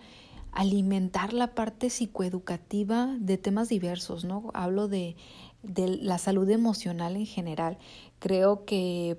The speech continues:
parte de algo de lo que estamos buscando las personas recurrentemente es tener paz en nuestra vida, tener equilibrio.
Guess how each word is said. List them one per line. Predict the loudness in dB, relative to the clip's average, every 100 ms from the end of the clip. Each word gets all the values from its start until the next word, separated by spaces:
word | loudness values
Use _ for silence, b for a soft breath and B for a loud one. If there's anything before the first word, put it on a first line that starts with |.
| 2
parte | 2 2 2 0
de | 2
algo | 2
de | 2
lo | 0
que | -2
estamos | -4 -4 -4 -2
buscando | -4 -4 -2 -2 0 -2
las | -2 -4
personas | -6 -6 -4 -4 -4
recurrentemente | -4 -4 -4 -4 -4 -4 -2 -4 -4 -2 -2 -4 -4 -2 0 0 -2
es | -6 -12 B B B B -20 _ _ 6
tener | 8 8 4 4 2 2 -2 -12 -14 0
paz | 2 2 -2 -6 -8 -12 _ 0
en | 4
nuestra | 4 4 2 2
vida, | 2 2 0 -2 B B B -10 -4
tener | -2 0 0 2 2 2 4 4 2 0
equilibrio. | -4 -2 2 2 4 4 6 4 4 -6